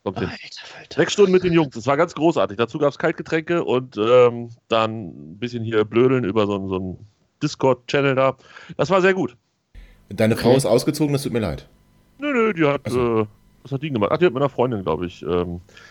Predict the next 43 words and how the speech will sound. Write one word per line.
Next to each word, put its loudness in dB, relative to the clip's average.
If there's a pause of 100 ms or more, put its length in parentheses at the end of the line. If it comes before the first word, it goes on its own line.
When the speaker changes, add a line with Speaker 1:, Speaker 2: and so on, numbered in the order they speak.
(140)
Speaker 1:
gefacetimed, -2
wie -10
man -4
heute -6 (200)
so -6
schön -6
sagt, -2
neudeutsch. -6 (1300)
Speaker 3:
Ist -2
das 4
der, 0
Speaker 2:
Stimmt. 0
Speaker 3:
ist -6
das 0
der 0
Schlüssel -6
zu -4
einer 2
glücklichen -2
Beziehung? -2
Ihr -2
macht -4
einfach -4
komplett -2
unterschiedliche -4
Dinge? -6 (840)
Speaker 1:
Oh, 0
Freitagabends -2
ist -18
das, 0 (220)
kann 0
das -2
mal 2
passieren. 0
Sonst 0
fahre 0
ich -6
ja 2
am -2
Wochenende -2
öfter -2
mal 0
auswärts, -2